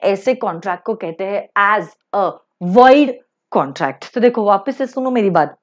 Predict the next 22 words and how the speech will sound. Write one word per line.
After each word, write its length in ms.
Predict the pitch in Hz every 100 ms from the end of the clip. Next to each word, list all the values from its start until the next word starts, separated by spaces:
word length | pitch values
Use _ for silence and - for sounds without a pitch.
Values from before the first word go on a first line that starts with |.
| _ _ _ _ -
void 480 | 214 269 320 415 440 -
agreement 600 | 285 220 311 339 392 403 -
स्टार्टिंग 760 | - - 320 285 - - 427
से 160 | 415 427
ही 240 | 381 403
इनवैलिड 560 | 427 392 392 381 381 381
है। 1040 | 359 392 415 415 427 427 427 381 311 214 180
हम्म, 1040 | 180 - 330 359 370 359 349 311 247 202 - - - 233
void 260 | 247 311 277
agreement 540 | 254 277 302 403 - - - -
स्टार्टिंग 680 | - - 269 269 - 392
से 140 | - 370
ही 160 | 349
इनवैलिड 400 | 320 269 254 262
है, 80 | 240 - -
वो 120 | 262 392
कभी 220 | 392 415
कॉन्ट्रैक्ट 460 | - 349 349 415 330 269
बनी 160 | 320
ही 120 | 427
नहीं, 220 | 381 214 160 - _ _ - -
उसका 320 | 359 - 508